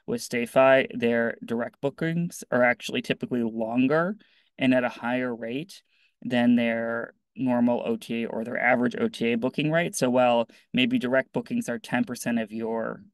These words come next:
overall bookings, they might actually account for fifteen percent of your revenue or twenty percent of your revenue. So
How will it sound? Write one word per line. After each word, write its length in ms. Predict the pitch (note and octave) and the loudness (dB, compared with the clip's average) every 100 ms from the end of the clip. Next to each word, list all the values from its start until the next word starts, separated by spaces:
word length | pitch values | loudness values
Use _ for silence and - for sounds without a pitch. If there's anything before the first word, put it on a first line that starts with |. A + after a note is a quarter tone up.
| - | -2
overall 400 | C#3 B2+ F3+ A#3 | 0 2 2 4
bookings, 420 | C#3 C3 B2+ B2+ | 2 0 2 2
they 120 | C3 | 2
might 220 | B2 C3+ - | 4 4 2
actually 340 | B2+ - B2 | -4 -6 -8
account 300 | - A#2+ G#2+ | -8 -8 -8
for 220 | - A2+ | -10 -10
fifteen 540 | - B2 A#2 - A#2 G2+ | -4 -6 -2 2 2 2
percent 320 | A2+ - A2+ | -4 -4 -4
of 120 | G#2+ | -4
your 240 | G#2+ G#2+ - | -8 -8 -2
revenue 420 | A#2+ A#2 - - | 0 0 -4 -6
or 100 | - | -8
twenty 300 | - A#2+ A#2 | -4 -2 -2
percent 280 | - A#2 A2+ | -4 -2 -2
of 60 | |
your 80 | - | 0
revenue. 360 | A#2+ - A#2+ - | -2 -2 -6 -6
So 300 | - B2+ | -2 -2